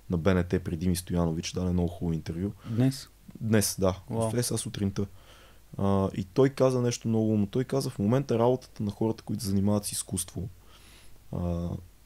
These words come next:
Speaker 1: е да се занимават с морални въпроси, не политически."
Speaker 2: Така.
Speaker 1: Защото отговора на политическите въпроси е скрит в моралните.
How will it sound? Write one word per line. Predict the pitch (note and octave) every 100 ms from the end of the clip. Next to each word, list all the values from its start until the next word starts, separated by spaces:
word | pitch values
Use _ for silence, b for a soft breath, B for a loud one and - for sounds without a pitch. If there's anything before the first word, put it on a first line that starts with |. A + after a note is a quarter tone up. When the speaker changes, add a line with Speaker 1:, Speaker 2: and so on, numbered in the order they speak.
| -
Speaker 1:
е | G2+
да | G2 G2 G2 F#2+ - -
се | - G#2+
занимават | G2+ G2+ B2 C3+
с | A#2
морални | G#2+ G#2+ A2 E2+
въпроси, | E2 E2+ E2 -
не | F2+
политически." | F2 F#2 F2 E2+ - - - - b -
Speaker 2:
Така. | G2+ G#2
Speaker 1:
Защото | F2+ F2+ A#2+ A#2
отговора | B2+ B2+ C3 A2+
на |
политическите | G2 G2+ F#2+ - - - -
въпроси | F#2 - A#2+ B2+ -
е |
скрит | - - B2
в | A2 -
моралните. | G#2+ G#2 G2 D#2+ -